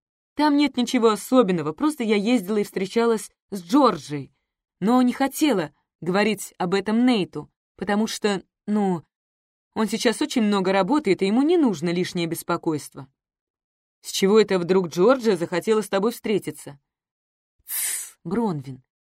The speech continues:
в этом старом доме слышно абсолютно всё».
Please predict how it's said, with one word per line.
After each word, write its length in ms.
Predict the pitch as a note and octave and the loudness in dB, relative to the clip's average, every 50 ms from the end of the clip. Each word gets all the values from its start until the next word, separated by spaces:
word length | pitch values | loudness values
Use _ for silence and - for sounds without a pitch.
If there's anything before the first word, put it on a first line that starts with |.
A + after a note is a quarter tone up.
| _ _ _ _ _ _ _ | _ _ _ _ _ _ _
в 140 | F#3 F3 A#3+ | -8 -6 -6
этом 200 | C#4 - A#3 G3+ | -4 -4 -6 -8
старом 360 | - - A#3 A3 A3 A3+ G#3+ | -4 -4 -2 -2 -2 -2 0
доме 220 | C#4+ E4+ D4 A3 | 0 0 0 -2
слышно 400 | F#3 - - C4+ C#4+ - - A3 | -4 -4 -6 -6 -6 -4 -6 -6
абсолютно 480 | G#3 - - - G#3 A#3+ B3 B3+ C#4 C4 | -8 -8 -10 -8 -8 -6 -4 -4 -6 -6
всё». 320 | - - - D3+ C3 B2 | -8 -10 -10 -12 -12 -12